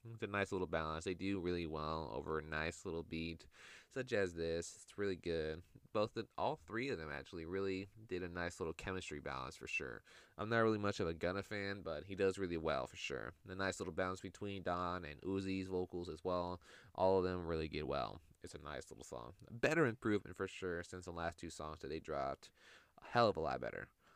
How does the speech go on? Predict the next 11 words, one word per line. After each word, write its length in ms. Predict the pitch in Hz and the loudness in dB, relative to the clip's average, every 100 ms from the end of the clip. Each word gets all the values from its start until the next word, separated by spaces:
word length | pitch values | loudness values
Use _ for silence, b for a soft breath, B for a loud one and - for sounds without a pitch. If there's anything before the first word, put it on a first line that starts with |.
| b - | b 0
So, 360 | 90 85 85 80 _ B B B - | 6 8 8 4 _ B B B 0
yeah, 260 | 139 139 - - | 2 4 0 -2
that 180 | 92 | -2
concludes 380 | - 107 117 123 | -4 -2 0 2
it 100 | 117 | 0
for 140 | 127 113 | 0 -2
today. 560 | 107 110 147 165 165 139 | -4 0 2 4 2 2
Those 220 | 104 104 | 0 0
are 40 | |
the 100 | 87 | -2
singles. 640 | - 135 135 139 139 139 | 2 4 4 6 6 4